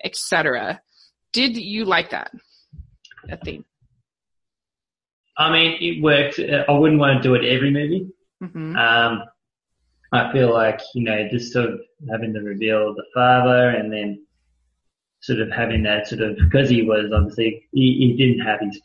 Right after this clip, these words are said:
Speaker 2: pa-, like, he, he never knew his father. So it sort of worked in that sense for a while.
Speaker 1: Mm-hmm.
Speaker 2: Um, it, there wasn't a lot of bonding. I think they could have done a bit more bonding. So when he did become, like, revealed as a bad guy,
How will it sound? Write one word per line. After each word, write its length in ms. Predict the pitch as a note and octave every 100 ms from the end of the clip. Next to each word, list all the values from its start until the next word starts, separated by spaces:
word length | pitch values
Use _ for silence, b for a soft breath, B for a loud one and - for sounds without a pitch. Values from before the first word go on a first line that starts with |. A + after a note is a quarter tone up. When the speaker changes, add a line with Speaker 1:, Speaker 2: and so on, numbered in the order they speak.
| -
Speaker 2:
pa-, 280 | A2+ A#2+ A2+
like, 160 | G2+ G2+
he, 120 | A#2 A#2
he 80 |
never 220 | A2 A#2+ A2
knew 180 | A2
his 160 | A2 G#2+
father. 440 | A2+ G#2+ G#2+ G#2+ - - _ _ _
So 120 | A#2+
it 260 | A2 B2+
sort 120 | D#3 E3+
of 160 | A2
worked 320 | A#2 G#2+ G2
in 120 | G#2+ G#2
that 200 | G#2+ -
sense 400 | A2 A2 - - - - -
for 160 | C#3 C3+
a 100 | A2+
while. 640 | G2 G#2 G#2+ A#2+ E3 E3 - -
Speaker 1:
Mm-hmm. 120 | G3
Speaker 2:
Um, 640 | G#2+ G#2 G#2 G#2 A#2 G#2 G#2
it, 280 | - A2 - - _ _ _ _ _ _ _ _ _ _ _
there 100 | C#3
wasn't 320 | B2+ B2+ B2+
a 80 | A#2+
lot 240 | A#2 A2+ A2
of 180 | G2 -
bonding. 400 | A#2 B2 C3 B2
I 200 | A#2+ A#2
think 200 | C3+ B2+
they 100 | B2+
could 100 | B2+
have 80 | B2
done 120 | A2+
a 60 | G#2
bit 160 | B2+
more 200 | A#2 A2 A#2+
bonding. 380 | A#2 B2 C3 B2+
So 340 | A#2+ A2 A2
when 160 | G#2+ A2+
he 100 | A2 G#2 G#2+
did 100 | B2
become, 340 | B2+ B2 C3 C#3 C3+
like, 160 | B2+ B2 - B2+ -
revealed 480 | B2+ B2 C3+ C3+
as 40 | C3
a 100 | C3+
bad 180 | C3 C3
guy, 140 | C#3